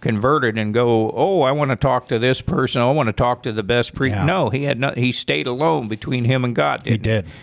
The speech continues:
Speaker 1: And the Holy Ghost was teaching him.
Speaker 2: That's
Speaker 1: All
Speaker 2: right.
Speaker 1: right?
Speaker 2: That's right. God was manifest in the flesh, justified in the spirit, seen of angels, preached unto the Gentiles, believed on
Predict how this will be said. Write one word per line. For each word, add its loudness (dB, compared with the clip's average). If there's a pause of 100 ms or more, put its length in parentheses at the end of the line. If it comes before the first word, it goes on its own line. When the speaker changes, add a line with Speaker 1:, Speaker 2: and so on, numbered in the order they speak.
(120)
Speaker 1:
And -4
the 0
Holy 0
Ghost -2
was -2
teaching -4
him. -8 (160)
Speaker 2:
That's -4
Speaker 1:
All 0
Speaker 2:
right. 0
Speaker 1:
right? -2 (300)
Speaker 2:
That's -12
right. -8 (920)
God 0
was -4
manifest 0
in 2
the 0
flesh, -4 (480)
justified 0
in 0
the 2
spirit, 0 (580)
seen 2
of 2
angels, 0 (200)
preached -2
unto 2
the -4
Gentiles, -2
believed 0 (280)
on 2